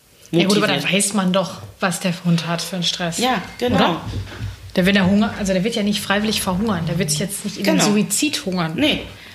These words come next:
Speaker 2: aber sie bereitet sich selber Stress, weil sie ein schlechtes Gewissen hat, weil sie nicht weiß, wie sie damit umgehen soll,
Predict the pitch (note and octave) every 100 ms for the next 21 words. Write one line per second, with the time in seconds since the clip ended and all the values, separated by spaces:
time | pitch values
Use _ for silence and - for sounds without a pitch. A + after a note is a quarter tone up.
0 | - - C#4+ D#4+ A#3+ B3 C#4+ C#4+ - -
1 | - - - - - B3+ C#4+ F4 A#3+ A3+
2 | A#3 - G3+ A3+ A3 G#3 F3+ - G#3 -
3 | G#3+ G3+ F3+ A3 G#3+ G#3+ G3 - F3+ F3+
4 | - A#3+ A#3+ C4 G#3 F#3+ G3+ F#3 - F#3
5 | F3+ F3+ F3 E3 E3 E3 E3+ F#3 G#3+ G#3
6 | A#3+